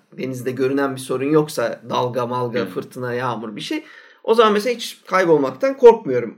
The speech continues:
Speaker 1: kendi adıma. Ya da işte kramp girerse ne yaparım da bilmem.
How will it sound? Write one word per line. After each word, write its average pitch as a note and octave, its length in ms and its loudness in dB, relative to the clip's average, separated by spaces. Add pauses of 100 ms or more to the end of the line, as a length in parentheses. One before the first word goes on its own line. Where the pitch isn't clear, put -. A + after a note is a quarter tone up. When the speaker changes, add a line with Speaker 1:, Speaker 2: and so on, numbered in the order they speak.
Speaker 1:
kendi A#2+ 300 -6
adıma. A2 320 -8 (280)
Ya D#3 140 6
da E3 60 2
işte D3+ 280 -4
kramp F3+ 380 2
girerse F#3 500 -2
ne F3+ 60 2
yaparım F3+ 460 0
da F3 80 0
bilmem. F#3+ 280 -2